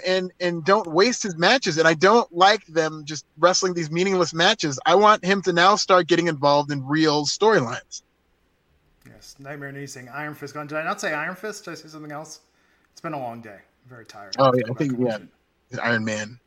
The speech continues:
Speaker 2: Iron Man. Sorry, Iron Fist.
Speaker 1: Yeah, Iron
Speaker 2: I
Speaker 1: Fist.
Speaker 2: apologize. Which is weird. I feel like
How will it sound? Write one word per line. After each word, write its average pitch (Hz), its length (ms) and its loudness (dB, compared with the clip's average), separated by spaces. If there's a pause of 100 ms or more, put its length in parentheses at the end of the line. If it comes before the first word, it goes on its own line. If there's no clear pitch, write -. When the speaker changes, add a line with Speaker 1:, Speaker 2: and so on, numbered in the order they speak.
(320)
Speaker 2:
Iron 147 220 -10
Man. 127 200 -10
Sorry, 131 360 -8
Iron 139 260 -10
Fist. - 640 -14 (320)
Speaker 1:
Yeah, 113 160 -6
Iron 127 180 6
Speaker 2:
I - 60 -4
Speaker 1:
Fist. 113 240 -4
Speaker 2:
apologize. 117 720 -12 (880)
Which 226 80 -10
is 262 100 -8
weird. 269 480 2
I 240 120 -4
feel 330 200 0
like 302 300 2